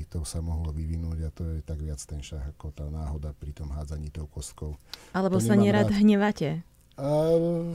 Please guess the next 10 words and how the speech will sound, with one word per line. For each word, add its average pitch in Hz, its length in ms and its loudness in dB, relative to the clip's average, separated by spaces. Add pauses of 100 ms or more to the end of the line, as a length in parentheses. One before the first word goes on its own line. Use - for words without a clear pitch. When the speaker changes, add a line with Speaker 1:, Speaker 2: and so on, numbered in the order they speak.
(360)
Speaker 1:
to 165 80 4
asi 175 240 2
nie 151 320 8
je 131 80 6
to, 131 160 4
ale, 113 320 4
ale 117 240 2
hádzanie 135 480 4
kockou 127 480 2
ako 110 560 -2